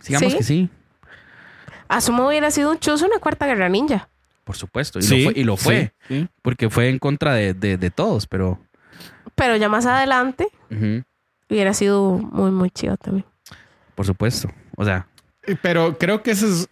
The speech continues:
Speaker 3: como que hay ciertas muertes que son necesarias en el proceso.
Speaker 1: No, no.
Speaker 3: ¿Usted cree que no?
Speaker 1: La de Jiraiya no fue necesaria.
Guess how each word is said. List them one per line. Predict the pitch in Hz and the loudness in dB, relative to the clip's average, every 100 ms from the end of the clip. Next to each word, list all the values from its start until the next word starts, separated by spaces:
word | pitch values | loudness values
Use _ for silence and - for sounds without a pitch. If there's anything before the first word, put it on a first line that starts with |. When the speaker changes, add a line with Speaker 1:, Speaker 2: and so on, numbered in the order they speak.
| _ | _
Speaker 3:
como | - 143 123 | -2 0 2
que | 143 | 0
hay | |
ciertas | 139 190 170 190 | 2 0 0 0
muertes | 160 175 170 180 165 | 2 2 0 -4 -4
que | 117 | -4
son | 113 123 | 0 4
necesarias | 139 139 104 123 135 131 - - | 4 2 2 2 2 0 -4 -4
en | 110 101 | 0 2
el | 92 | 0
proceso. | - 92 - 123 - - - - - | -2 -4 0 0 -2 -12 -14 -18 -4
Speaker 1:
No, | 165 170 180 170 - - - - - | 0 2 4 2 0 -10 -18 -20 -4
no. | 139 143 | 2 4
Speaker 3:
¿Usted | 143 147 | 6 4
cree | 143 175 | 2 0
que | 190 | 2
no? | 190 147 - | 2 0 -2
Speaker 1:
La | 139 143 | 0 4
de | 135 | 2
Jiraiya | 120 117 120 120 | 2 2 4 2
no | 120 117 | 2 0
fue | - 117 | 0 -2
necesaria. | 113 101 95 98 95 | 0 -2 -2 -2 -4